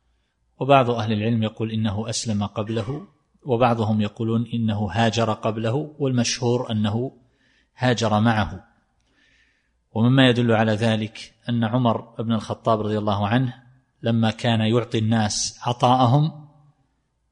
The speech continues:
نقص عبد الله بن عمر، كان يعطي المهاجرين ويعطي الناس بحسب سابقتهم في الإسلام، فنقص من عطاء عبد الله بن عمر، فقالوا: "هو من المهاجرين"، قال: "لكنه هاجر به أبواه"،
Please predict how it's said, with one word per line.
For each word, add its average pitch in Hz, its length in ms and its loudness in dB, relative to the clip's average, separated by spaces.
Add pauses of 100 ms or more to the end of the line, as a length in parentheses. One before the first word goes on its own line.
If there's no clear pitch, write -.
نقص 135 380 4
عبد 110 320 0
الله 107 340 2
بن 101 160 -2
عمر، 101 320 -2 (240)
كان 123 160 -2
يعطي 120 280 0
المهاجرين 107 680 -2 (240)
ويعطي 127 260 -2
الناس 123 260 2
بحسب 127 480 -2
سابقتهم 110 760 -2
في - 100 -8
الإسلام، 104 480 -4 (560)
فنقص 131 560 2
من 113 180 6
عطاء 113 420 2
عبد 107 220 0
الله 110 300 0
بن 104 160 -2
عمر، 104 320 -2 (640)
فقالوا: 143 460 0
"هو 143 180 4
من 131 120 4
المهاجرين"، 107 840 2 (100)
قال: 110 220 0
"لكنه 113 640 2
هاجر 127 720 0 (520)
به 127 380 4
أبواه"، 107 380 4